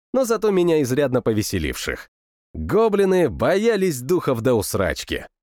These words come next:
Говорят, что те приходят и забирают маленьких гоблинов, и вообще устраивают взрослым неиллюзорную попоболь, если они себя ведут как-то не так.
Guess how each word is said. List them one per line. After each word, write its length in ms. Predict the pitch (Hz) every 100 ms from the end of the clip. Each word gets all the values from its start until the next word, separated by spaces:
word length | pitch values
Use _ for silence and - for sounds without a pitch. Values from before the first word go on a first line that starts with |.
| _
Говорят, 440 | 87 127 127 139 123
что 220 | - 135
те 260 | - 165
приходят 560 | 123 117 - 180 123 -
и 60 | 135
забирают 560 | 113 131 139 160 135
маленьких 520 | 131 151 139 127 139
гоблинов, 580 | 120 143 85 85 65 - _ _
и 80 | 175
вообще 320 | 202 185 240
устраивают 640 | 202 131 - 180 160 156 143
взрослым 640 | 117 170 233 - 117 113
неиллюзорную 800 | 156 160 165 151 156 170 156 156
попоболь, 640 | - 160 175 185 156 101 123 _ -
если 300 | 208 156 156
они 160 | 143
себя 280 | 131 131 135
ведут 320 | 135 127 101
как-то 300 | - 117 -
не 140 | 120 123
так. 380 | - 69 -